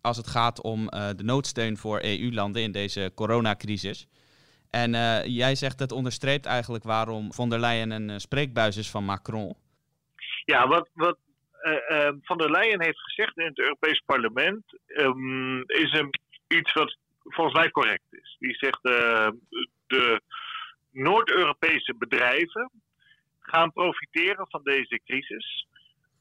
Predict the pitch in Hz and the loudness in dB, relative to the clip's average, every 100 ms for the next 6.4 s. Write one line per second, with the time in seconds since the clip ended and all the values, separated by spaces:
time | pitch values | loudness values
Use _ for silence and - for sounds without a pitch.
0 | _ 120 113 127 143 156 190 - 147 _ | _ -2 2 6 6 4 0 -8 -16 _
1 | - 123 139 123 117 113 117 _ _ _ | -14 -4 -2 0 0 -2 -10 _ _ _
2 | _ 127 143 170 143 127 143 127 117 - | _ 0 2 4 2 2 0 2 0 0
3 | 143 160 143 135 120 113 - 135 143 165 | 2 2 2 2 2 0 0 0 0 -2
4 | 131 113 - 143 - 196 - _ _ _ | 0 0 2 2 2 -2 -2 _ _ _
5 | 151 139 135 _ _ - 131 131 127 120 | 0 0 0 _ _ -4 -2 -2 -2 2
6 | 123 120 113 110 | 2 2 -2 -8